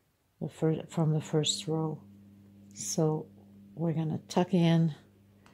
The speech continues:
the loose end here with these strings. And just go through some of the loops just to make sure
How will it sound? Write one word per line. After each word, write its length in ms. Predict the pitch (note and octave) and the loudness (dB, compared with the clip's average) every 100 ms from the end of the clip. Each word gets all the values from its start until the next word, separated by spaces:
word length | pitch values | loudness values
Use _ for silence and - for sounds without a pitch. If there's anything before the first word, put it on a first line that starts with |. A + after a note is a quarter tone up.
| _ _ _ _ | _ _ _ _
the 140 | E3+ D#3 | -6 -4
loose 320 | D#3+ D#3 - - | -2 -2 -4 0
end 260 | F#3 E3+ C#3 | 2 2 2
here 420 | D#3 E3 E3+ E3 _ | 4 6 6 2 _
with 220 | - - | -8 -6
these 180 | - - | -6 -8
strings. 760 | - - F3 F3 F3+ F#3+ - - - - - - _ _ _ _ _ _ _ _ _ - _ - - _ _ _ _ _ _ _ _ _ _ _ _ _ _ _ _ _ _ _ - | -8 0 4 4 4 2 -4 -14 -18 -20 -20 -20 _ _ _ _ _ _ _ _ _ -20 _ -20 -20 _ _ _ _ _ _ _ _ _ _ _ _ _ _ _ _ _ _ _ -4
And 200 | E3+ E3 | -2 -2
just 280 | D#3+ D3+ | -4 -8
go 120 | - D#3 | -4 -4
through 260 | - D#3+ | -4 -6
some 260 | D3+ - D#3 | -4 0 2
of 100 | D3 | 2
the 100 | C#3+ | -2
loops 400 | C#3 E3+ - - | -2 -4 -6 -14
just 340 | - G3 - | -6 -4 -2
to 60 | - | 2
make 200 | F3+ F3+ | 4 4
sure 420 | - - E3+ E3 | 0 -2 0 0